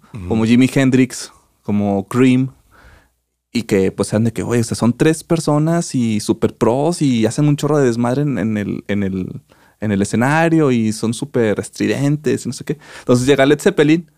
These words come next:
Speaker 2: que, pues, muchísimo más rudos o estridentes o potentes que esas dos bandas. Y fue como que un, "Wow, o sea, nunca había escuchado algo tan pesado", ¿no? Que básicamente era porque estaban enfocados mucho en el, en el sonido del blues,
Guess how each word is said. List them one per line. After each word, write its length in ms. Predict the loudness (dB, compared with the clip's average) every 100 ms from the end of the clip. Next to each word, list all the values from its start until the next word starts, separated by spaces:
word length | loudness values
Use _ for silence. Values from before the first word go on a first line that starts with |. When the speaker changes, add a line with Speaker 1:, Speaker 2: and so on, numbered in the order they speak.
| _ _ _ _ _ -2
Speaker 2:
que, 120 | 0
pues, 300 | 0 -6 0
muchísimo 640 | 4 4 2 -2 0 2
más 560 | 2 2 -2 -8 -16 _ -20 -10
rudos 540 | -2 2 4 4 2 2
o 200 | 0 0
estridentes 600 | 0 2 2 2 -2 -4
o 80 | -4
potentes 580 | -2 0 -2 -2 -8 -4
que 100 | -4
esas 180 | -2
dos 140 | -2 -2
bandas. 440 | -2 -2 -4 -8 _ _ _ -20 _
Y 100 | -2
fue 140 | 0 0
como 220 | 0 0
que 100 | 0
un, 220 | 0 -2
"Wow, 460 | -6 -6 -4 -2 0
o 40 |
sea, 500 | 0 -2 -4 -8 -12 _ _ _ _
nunca 340 | 0 2 2 2
había 60 |
escuchado 280 | 0 0 2 2
algo 100 | 0
tan 240 | 0 0
pesado", 500 | 0 0 0 0 0
¿no? 180 | -2 -4 -12 -20 -20 -20 _ -2
Que 80 | 0
básicamente 560 | 0 -2 -2 0 2
era 280 | 2 0 -4 -8 -4
porque 220 | -4 -6
estaban 360 | -6 0 0
enfocados 560 | 0 -4 -14 -10 -8 -2
mucho 380 | 2 2 0 -2
en 100 | 0
el, 180 | -2 -4
en 120 | -2
el 120 | -2
sonido 320 | -2 -2 0 2
del 160 | 0
blues, 480 | 2 0 -2 -8